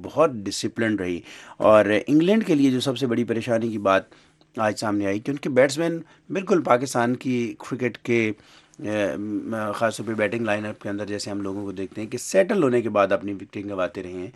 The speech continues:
So آج انگلینڈ کے بھی، آ، players جو ہیں وہ تین ففٹیاں ان میں score ہوئی ہیں، لیکن ان کے اندر کوئی ایک، آ، بھی بڑی اننگ جو ہے وہ ففٹی کسی سینچری میں convert نہیں ہو سکی۔ چار ففٹیاں، جیسے جیسن رائے نے، آ،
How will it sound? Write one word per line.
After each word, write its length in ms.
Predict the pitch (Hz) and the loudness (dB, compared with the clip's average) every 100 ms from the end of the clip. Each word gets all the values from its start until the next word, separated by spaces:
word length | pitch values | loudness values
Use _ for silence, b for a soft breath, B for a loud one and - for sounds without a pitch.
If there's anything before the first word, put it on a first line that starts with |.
| B B - | B B -8
So 80 | - | 0
آج 260 | 135 143 135 | 4 4 2
انگلینڈ 420 | 135 143 160 180 | -2 4 6 6
کے 100 | 156 | 4
بھی، 180 | 120 120 123 b b | 2 2 -2 b b
آ، 40 | 120 113 104 | 2 4 2
players 320 | 113 123 131 | 2 2 2
جو 120 | 110 | 0
ہیں 100 | 110 | -4
وہ 140 | 107 107 | -4 -4
تین 300 | - 151 165 | 0 0 2
ففٹیاں 360 | 156 135 151 | -2 -4 0
ان 80 | 143 | 2
میں 100 | 131 | 2
score 280 | 127 - 127 | 0 0 0
ہوئی 260 | 120 143 120 | 4 6 6
ہیں، 80 | 120 b b - | 2 b b -2
لیکن 320 | 135 127 135 | 0 2 2
ان 160 | 123 143 | 4 2
کے 140 | 143 | 2
اندر 240 | 123 123 135 | 2 2 0
کوئی 220 | 147 135 - | 0 0 0
ایک، 460 | 147 190 220 - | 8 8 8 2
آ، 40 | 139 117 104 95 | 4 6 4 0
بھی 240 | 98 156 180 | -2 2 2
بڑی 360 | 117 131 147 | 4 6 8
اننگ 200 | 120 107 | 6 2
جو 160 | 101 104 | -2 -2
ہے 60 | 101 | -2
وہ 160 | 104 | -4
ففٹی 440 | 107 135 - 127 123 B B B | -6 -6 -4 -4 -4 B B B
کسی 240 | 139 143 | -2 0
سینچری 480 | 135 147 156 - 190 | 2 4 2 4 2
میں 120 | 165 | 4
convert 320 | 135 120 110 | 2 2 2
نہیں 100 | 104 | 0
ہو 60 | 107 | -2
سکی۔ 240 | 98 113 | -4 -4
چار 260 | 135 165 156 | 2 6 6
ففٹیاں، 320 | 117 95 101 | 4 -4 -4
جیسے 220 | 95 107 | -4 -6
جیسن 340 | 113 113 - 113 | -4 -4 -2 0
رائے 180 | 110 113 | 2 4
نے، 160 | 113 110 B B | 2 -4 B B
آ، 40 | - | -4